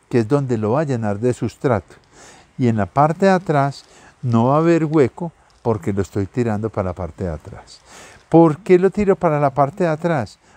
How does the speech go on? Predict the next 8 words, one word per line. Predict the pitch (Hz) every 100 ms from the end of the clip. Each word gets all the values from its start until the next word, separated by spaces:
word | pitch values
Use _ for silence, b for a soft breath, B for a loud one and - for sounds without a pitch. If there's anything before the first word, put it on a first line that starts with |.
| _ -
Porque | 123 - 123
necesito | 117 117 - 107 143 117 92
sustrato | - 117 - 135 127 127 175
nuevo | 165 117 98
para | - 113 107
estos | - 160 143
nuevos | 165 170 175 156
brotes, | 156 139 - 156